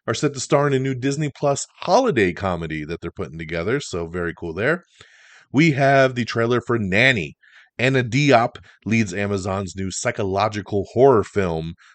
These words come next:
So check out the trailer for Nanny. Sydney Sweeney is set to lead Sony Pictures' new thriller film, The Registration. We all love Sydney Sweeney here,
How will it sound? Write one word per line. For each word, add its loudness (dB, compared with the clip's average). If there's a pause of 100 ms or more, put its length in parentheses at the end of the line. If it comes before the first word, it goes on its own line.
So -14
check -8
out -4
the -8
trailer -10
for -10
Nanny. -6 (580)
Sydney 4
Sweeney 2
is -8
set 0
to -4
lead -2
Sony -6
Pictures' -4
new -4
thriller -2
film, -4 (280)
The -6
Registration. -4 (140)
We -6
all -2
love -4
Sydney -8
Sweeney -4
here, 0